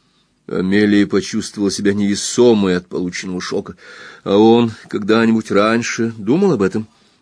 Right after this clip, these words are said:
"О, да", вздохнул Тейлор, вглядываясь в ночное небо. "О, да". Он прочитал ее фамилию на значке.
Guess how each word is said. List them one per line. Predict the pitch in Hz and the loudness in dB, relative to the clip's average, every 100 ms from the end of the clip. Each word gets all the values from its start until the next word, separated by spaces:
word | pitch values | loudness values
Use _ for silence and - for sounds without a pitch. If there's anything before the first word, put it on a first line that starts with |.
| _ | _
"О, | - - | -4 -2
да", | 95 92 92 95 95 98 _ _ _ _ _ _ _ _ | 0 0 2 0 0 -4 _ _ _ _ _ _ _ _
вздохнул | 90 78 87 92 87 | -16 -6 -6 -4 -8
Тейлор, | - 90 95 107 113 _ _ _ - | -2 2 2 0 -4 _ _ _ -20
вглядываясь | 87 87 90 92 98 101 | -6 -2 0 0 -2 -4
в | 98 | -10
ночное | - 104 95 | -10 -6 -4
небо. | 92 92 90 - - | -2 -2 -4 -10 -8
"О, | - 107 | -4 0
да". | 87 90 - _ _ _ _ _ _ _ - | 0 -2 -8 _ _ _ _ _ _ _ -10
Он | 92 | -10
прочитал | 90 85 - 98 92 | -10 -12 -2 0 2
ее | 92 | 2
фамилию | - 95 92 92 | 2 0 0 0
на | 92 | -4
значке. | 87 98 - 95 | -6 -10 -6 -8